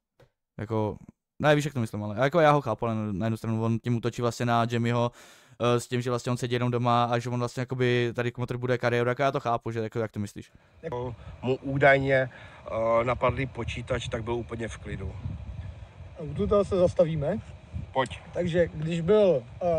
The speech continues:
Speaker 3: výpadek a někdo se mu naboural do systému a takhle, tak, eh, to nebylo, že byl nějaký výpadek a že se mu někdo naboural do systému.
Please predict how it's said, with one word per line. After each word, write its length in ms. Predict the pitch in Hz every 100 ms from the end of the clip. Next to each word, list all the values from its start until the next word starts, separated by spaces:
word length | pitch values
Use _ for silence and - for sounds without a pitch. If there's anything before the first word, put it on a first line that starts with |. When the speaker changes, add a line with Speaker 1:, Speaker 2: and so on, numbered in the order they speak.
| 151 -
Speaker 3:
výpadek 880 | 135 156 190 214 214 208 208 190 - -
a 560 | 170 156 147 143 131 135
někdo 260 | 151 165
se 160 | 180 190
mu 180 | 180 185
naboural 680 | 196 185 208 214 208 196
do 140 | 175 175
systému 600 | 202 - 214 196 196 196
a 40 |
takhle, 420 | 170 180 175 185 - - - -
tak, 280 | - 160 151
eh, 220 | 170 165
to 140 | 151 240
nebylo, 500 | 220 180 269 277 262
že 460 | 160 135 180 170 156
byl 180 | 143 196
nějaký 340 | 208 220 196
výpadek 640 | 147 160 156 202 185 214 -
a 60 | 160
že 120 | 165
se 140 | -
mu 140 | 202 196
někdo 340 | 185 185 202
naboural 380 | 196 180 196 190
do 100 | 185
systému. 540 | - 196 196 165 135